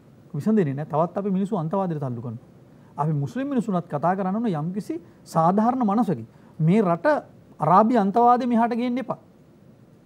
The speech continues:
සිංහල මිනිස්සුන්ට දැනෙනවා අරාබි ලෝකෙ තියෙන ප්‍රශ්නය. අපේ කාන්තාව ගියාම ඒ අරාබි නීතිය යටතේ අපිට සලකන විදිය. අරාබි ලෝකයේ සැලකිල්ල හොඳද?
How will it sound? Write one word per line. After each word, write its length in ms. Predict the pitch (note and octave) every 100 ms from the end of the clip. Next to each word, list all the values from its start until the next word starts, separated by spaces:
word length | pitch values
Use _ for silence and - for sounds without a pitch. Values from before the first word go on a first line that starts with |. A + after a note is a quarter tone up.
| _ - - - -
සිංහල 380 | - G#3 A#3+ C4
මිනිස්සුන්ට 400 | B3 B3 B3 F#3
දැනෙනවා 380 | F3 C4 D4 B3+
අරාබි 260 | A3+ B3
ලෝකෙ 180 | C4 A3
තියෙන 160 | A#3 B3+
ප්‍රශ්නය. 420 | D#4+ D#4+ A#4+ A#2+ - _ -
අපේ 260 | D#3 F3+
කාන්තාව 460 | F3 E3+ E3+ D#3+ D3+
ගියාම 300 | D#3 F#3 C4 G4 - - -
ඒ 120 | E3+
අරාබි 360 | D#3+ E3 F#3+ F#3
නීතිය 280 | F#3+ F3+
යටතේ 200 | F#3+ G3+
අපිට 240 | F3 G3 G3+
සලකන 360 | G#3 B3+ D4+ G3+
විදිය. 220 | A#2+ A2 - - - _
අරාබි 340 | E3 G3+ A3+ G#3+
ලෝකයේ 420 | A3 A#3+ B3+ A3
සැලකිල්ල 400 | - G3 A#3 B3+
හොඳද? 360 | F#3 C4 F4